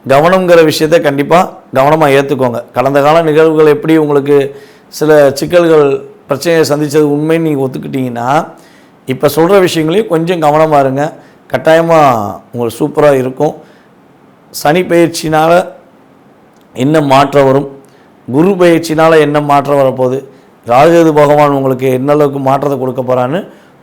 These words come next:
முழுமையா கிரக ரீதியான பயிற்சிகளை பத்தி தெரிஞ்சுக்கணும்னு ஆசைப்பட்டீங்கன்னா, நம்ம சேனல்லேயே வந்து பாத்தீங்கன்னா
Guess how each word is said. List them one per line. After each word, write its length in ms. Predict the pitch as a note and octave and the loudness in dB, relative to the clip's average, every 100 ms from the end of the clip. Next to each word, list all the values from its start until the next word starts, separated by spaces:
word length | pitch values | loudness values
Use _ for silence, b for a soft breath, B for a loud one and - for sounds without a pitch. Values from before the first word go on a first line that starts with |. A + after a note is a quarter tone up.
| B2+ | -2
முழுமையா 480 | E3+ F3+ E3+ E3 F#3 - | 0 0 0 2 0 0
கிரக 260 | C#3+ E3 F#3+ G3 | 0 2 2 2
ரீதியான 340 | F3+ F3 F3 E3+ D3+ | 0 2 2 2 2
பயிற்சிகளை 400 | D3 D3 D3 C#3+ | 0 0 -2 -2
பத்தி 160 | C#3 D#3 D3 | -2 -4 -4
தெரிஞ்சுக்கணும்னு 520 | C#3+ D3 D3 D3+ D3+ C3 | -4 -4 -4 -4 -2 -2
ஆசைப்பட்டீங்கன்னா, 560 | C3 C#3 C3 B2 B2 D3 - B B B | -2 -2 -4 -6 -6 -8 -8 B B B
நம்ம 180 | B2+ B2 - | -6 -4 0
சேனல்லேயே 460 | D3 D#3 D3+ D3+ D3+ | 2 2 2 4 2
வந்து 140 | C#3 C#3+ | 2 -2
பாத்தீங்கன்னா 320 | C3 C3 C#3+ | -2 -4 -6